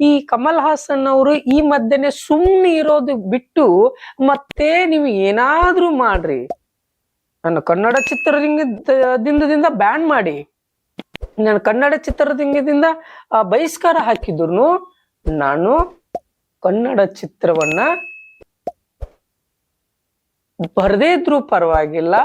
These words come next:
ಆದ್ರೆ ಕನ್ನಡಕ್ಕಾಗಿ ನಾನು ಕ್ಷಮೆ ಕೇಳಲ್ಲ ಅಂತಿದ್ದಾರೆ. ಇವತ್ತು ನಿಮಗೆ ಕನ್ನಡದ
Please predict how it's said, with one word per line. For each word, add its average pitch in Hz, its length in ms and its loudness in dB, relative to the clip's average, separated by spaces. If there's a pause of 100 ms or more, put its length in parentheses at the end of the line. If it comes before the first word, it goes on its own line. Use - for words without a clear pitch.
(340)
ಆದ್ರೆ 185 400 2
ಕನ್ನಡಕ್ಕಾಗಿ 202 920 -2
ನಾನು 214 240 -6
ಕ್ಷಮೆ 170 360 -2
ಕೇಳಲ್ಲ 151 400 0
ಅಂತಿದ್ದಾರೆ. 151 760 -8 (880)
ಇವತ್ತು 240 640 2 (800)
ನಿಮಗೆ 240 800 2
ಕನ್ನಡದ 294 800 -2